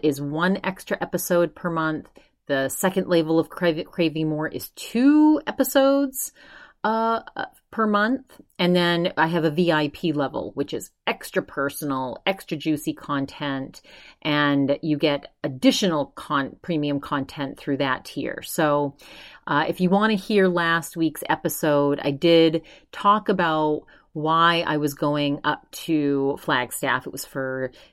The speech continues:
this really early drinking extravaganza for this football game,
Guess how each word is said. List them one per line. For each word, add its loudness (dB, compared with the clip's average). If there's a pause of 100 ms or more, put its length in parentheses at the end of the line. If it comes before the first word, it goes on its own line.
this -2
really 2
early 6
drinking 4
extravaganza 2
for -2
this -2
football -2
game, -6